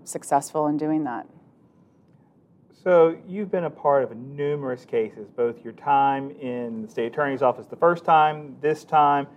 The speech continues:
Speaker 2: and your time at McGuire Woods. What are a few maybe memories or stories from some cases that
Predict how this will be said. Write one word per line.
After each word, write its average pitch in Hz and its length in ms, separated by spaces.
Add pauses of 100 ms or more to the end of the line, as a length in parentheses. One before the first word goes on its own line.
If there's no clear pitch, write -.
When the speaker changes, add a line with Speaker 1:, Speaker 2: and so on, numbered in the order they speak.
(240)
Speaker 2:
and 160 120
your 170 100
time 165 240
at 143 80
McGuire 147 260
Woods. 151 300 (480)
What 269 140
are 285 140
a 220 40
few 202 600
maybe 165 420
memories 151 580
or 131 220
stories 147 640
from 123 240
some 120 180
cases 135 520
that 117 180